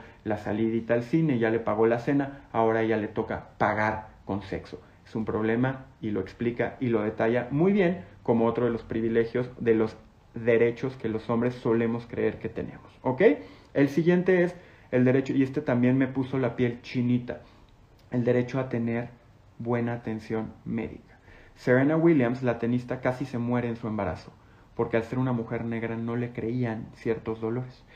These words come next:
Porque, ¿qué creen? En los hospitales, los, en general el sistema de salud dice que las mujeres, pues, son histéricas y no trata igual el dolor de la mujer que el dolor del hombre,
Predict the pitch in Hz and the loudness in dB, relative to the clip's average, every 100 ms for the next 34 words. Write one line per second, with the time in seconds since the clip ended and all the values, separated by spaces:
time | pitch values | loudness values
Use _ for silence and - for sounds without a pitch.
0 | - - 147 139 147 151 151 156 147 139 | -20 -2 0 2 2 2 2 -2 -4 -8
1 | - - - - 120 120 127 - 127 139 | -18 -20 -18 -6 -6 -4 -8 -6 -4 -2
2 | 123 113 123 - 123 113 - - - 120 | 0 -2 -6 -10 -8 -8 -12 -20 -6 -6
3 | 120 123 123 127 131 127 - - 123 120 | -2 -2 0 0 0 -2 -10 -6 -4 -4
4 | 117 113 117 113 - - - - 123 127 | -4 -6 -6 -6 -10 -20 -20 -4 -2 -2
5 | 123 113 110 113 120 120 - 127 151 160 | -2 -2 -2 -4 -6 -8 -10 -8 -6 -6
6 | 160 175 185 185 151 - - - - - | -6 -6 -6 -6 -12 -14 -20 -20 -20 -20
7 | - _ - 147 151 156 165 156 156 147 | -20 _ 4 6 4 2 0 0 0 0
8 | 123 127 147 117 - - 117 117 117 117 | 0 0 0 -2 -4 -6 -4 0 0 -2
9 | 120 113 107 - 120 123 117 110 104 110 | -2 -4 -6 -6 -6 -6 -8 -6 -4 -4
10 | 107 113 117 113 | -4 -4 -4 -6